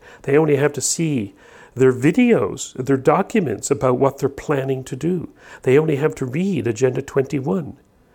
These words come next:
which, which comes back from the nineties, or Agenda thirty, to understand that, look, they're not pulling any surprises here. They're telling us specifically that in the future you will own nothing, and yet you will be happy.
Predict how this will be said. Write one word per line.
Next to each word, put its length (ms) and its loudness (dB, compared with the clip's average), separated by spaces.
which, 240 -2
which 360 -6
comes 300 -4
back 320 -4
from 220 -4
the 60 0
nineties, 600 -2
or 180 6
Agenda 380 2
thirty, 540 -2
to 100 4
understand 560 0
that, 160 0
look, 220 0
they're 160 2
not 320 0
pulling 300 0
any 180 2
surprises 800 -2
here. 320 -8
They're 100 0
telling 440 0
us 120 4
specifically 1040 2
that 180 2
in 140 2
the 60 2
future 420 -2
you 280 -4
will 320 2
own 460 4
nothing, 640 -2
and 140 0
yet 220 -2
you 60 -2
will 120 0
be 200 -4
happy. 460 -2